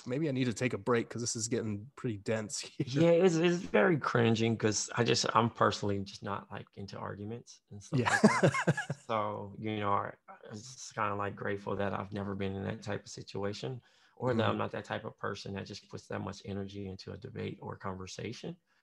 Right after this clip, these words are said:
Speaker 1: Yeah.
Speaker 2: So, um, yeah, I just was kinda checking the timestamp of, like, how much longer do I have of this?
Speaker 1: <laughs>
Speaker 2: But it
Speaker 1: Yeah.
Speaker 2: really isn't bad. Like I said, it's
Speaker 1: No.
Speaker 2: it's informative, it's helpful, um, it tells a story,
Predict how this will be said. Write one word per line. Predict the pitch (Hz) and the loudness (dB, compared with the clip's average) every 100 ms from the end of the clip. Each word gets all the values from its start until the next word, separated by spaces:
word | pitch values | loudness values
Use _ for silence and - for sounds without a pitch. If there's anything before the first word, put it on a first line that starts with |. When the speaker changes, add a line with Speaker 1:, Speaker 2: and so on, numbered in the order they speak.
| _ _ | _ _
Speaker 1:
Yeah. | 110 95 92 | -4 -4 -2
Speaker 2:
So, | 110 110 107 | 2 2 4
um, | 107 113 113 110 - _ - | 2 0 -2 -6 -14 _ -8
yeah, | 147 160 160 | -2 -2 -4
I | - 139 | -6 -8
just | - 160 | -6 -8
was | 143 - | -6 2
kinda | 117 113 | 4 4
checking | - 110 - | 2 0 0
the | 104 | -4
timestamp | - 101 104 104 - 101 | 0 0 0 -2 -6 -6
of, | 98 | -6
like, | 101 101 | -4 -4
how | 101 107 | 2 2
much | 101 98 | 2 -2
longer | 104 101 104 | -2 -2 -4
do | 104 | -4
I | 98 | -2
have | 101 101 | -2 -4
of | - | -6
this? | 131 170 - - | -4 -6 -8 -16
Speaker 1:
<laughs> | - - 131 | -14 -6 2
Speaker 2:
But | 117 | 4
it | 190 | 6
Speaker 1:
Yeah. | |
Speaker 2:
really | 208 202 | 6 6
isn't | 202 202 139 | 6 2 0
bad. | - - - - | 0 0 -2 -2
Like | 117 | -6
I | 120 | -8
said, | - 127 113 | -4 -2 -2
it's | 117 120 98 | -2 0 0
Speaker 1:
No. | 95 - _ _ _ | -2 -10 _ _ _
Speaker 2:
it's | - 113 | -8 -2
informative, | 151 143 123 123 123 123 - - | 0 4 4 4 0 -2 -4 -10
it's | 120 | -6
helpful, | 117 113 - 110 107 113 - | -6 -6 -6 -8 -8 -12 -8
um, | 107 104 104 101 _ _ | -6 -6 -8 -14 _ _
it | - 107 | -10 -8
tells | - 110 110 | -4 -4 -4
a | |
story, | 110 - 101 110 107 | -10 -8 -6 -4 -6